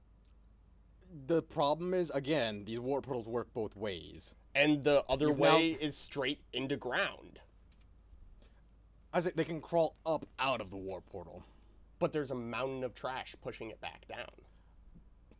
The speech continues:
Speaker 1: They can crawl up out of it. Like,
Speaker 2: Put more trash.
Speaker 1: <laughs> I understand where you're going with this, but, like, this is the one that's not gonna work.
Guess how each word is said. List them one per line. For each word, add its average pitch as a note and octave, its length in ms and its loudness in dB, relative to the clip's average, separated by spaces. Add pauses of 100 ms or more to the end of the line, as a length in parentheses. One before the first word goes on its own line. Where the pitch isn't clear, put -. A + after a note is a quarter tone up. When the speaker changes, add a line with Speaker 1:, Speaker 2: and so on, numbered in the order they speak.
(680)
Speaker 1:
They D3+ 300 2
can C#3 300 -6
crawl A#2+ 380 -2
up G2+ 160 -6
out F#2 200 -4
of - 160 -18
it. F2 200 -14
Like, G#2 180 -6
Speaker 2:
Put E3 140 2
more B2+ 140 -2
trash. - 540 -10 (160)
Speaker 1:
<laughs> - 1080 -20
I B2 60 -6
understand D#3 340 0
where C#3 80 0
you're A#2 80 -2
going G2 200 -4
with B2 100 -6
this, C#3 120 0
but, B2+ 160 -4
like, A#2 180 0
this B2+ 120 -2
is B2 80 -8
the C3+ 60 -4
one A#2 160 -2
that's G#2+ 140 -4
not F#2 180 -4
gonna A2+ 160 -4
work. - 360 -8